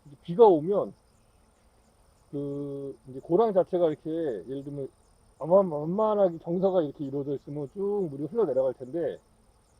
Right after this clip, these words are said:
어, 완만하지 않은 경우에는 이제 중간중간에, 어, 이제 홈이 이제 파져 있-, 있겠죠. 좀 낮은 지대가 있겠죠. 그런 부분으로 물이 이제 고여 있습니다.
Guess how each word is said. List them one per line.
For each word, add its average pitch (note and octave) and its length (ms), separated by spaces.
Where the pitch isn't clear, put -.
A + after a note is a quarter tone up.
어, C3 80
완만하지 G3 560
않은 D#3+ 420
경우에는 D3 440
이제 C3 160
중간중간에, E3+ 880
어, A2 340
이제 A2+ 100
홈이 A#3+ 340
이제 B2 180
파져 B3 260
있-, B2 120
있겠죠. C3+ 440
좀 D3+ 140
낮은 D#3+ 340
지대가 C#3 260
있겠죠. C#3 480
그런 A3 260
부분으로 F#3 600
물이 G3+ 440
이제 D3 140
고여 F#3 260
있습니다. G#2+ 460